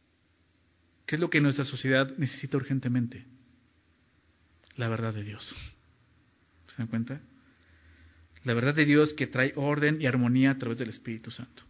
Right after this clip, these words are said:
La gracia de Dios que puede cambiar cualquier corazón lleno de odio por un corazón lleno de amor. Eso es lo que necesitan. Eso es lo que esas mujeres necesitan el día de hoy. Esas mujeres en las que en serio las ves y ves rabia en sus rostros, en sus corazones.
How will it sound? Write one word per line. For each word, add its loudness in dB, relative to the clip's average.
La 8
gracia 6
de 6
Dios 4
que -4
puede -2
cambiar -2
cualquier -4
corazón -2
lleno 2
de 0
odio 2
por -2
un 6
corazón 0
lleno 2
de 0
amor. -8
Eso -6
es -4
lo 0
que -2
necesitan. -4
Eso 4
es 4
lo 6
que -2
esas 2
mujeres 2
necesitan -2
el -6
día -6
de -10
hoy. -16
Esas 4
mujeres 6
en -2
las 2
que 0
en 2
serio 2
las 4
ves 2
y 4
ves 6
rabia 0
en -4
sus -6
rostros, -4
en -10
sus -10
corazones. -8